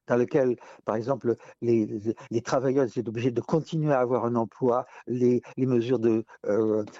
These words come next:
euh, de confinement ou de couvre-feu n'ont pas eu lieu, de telle sorte, et les vaccins ont été moins facilement acquis par des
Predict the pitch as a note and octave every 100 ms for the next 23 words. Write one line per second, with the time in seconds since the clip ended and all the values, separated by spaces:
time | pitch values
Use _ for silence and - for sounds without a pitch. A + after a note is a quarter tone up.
0 | - A2+ A#2+ A2 G2+ F#2+ - - A2+ C3
1 | - D#3 C3+ - C3 B2+ B2+ C3+ C3+ A#2+
2 | G#2+ C#3 A#2 A#2 B2 A#2+ A#2 C3 - -
3 | F#3 A#3+ F3 F3 F#3 - F#3+ - D3+ -
4 | - - C3+ C#3 C3+ C#3 - - D#3 C#3
5 | B2+ C#3 - C3 D3 D3 C#3 - C3+ C3+
6 | C3 - C3+ C#3 - _ B2 B2+ G2+ A#2+
7 | A#2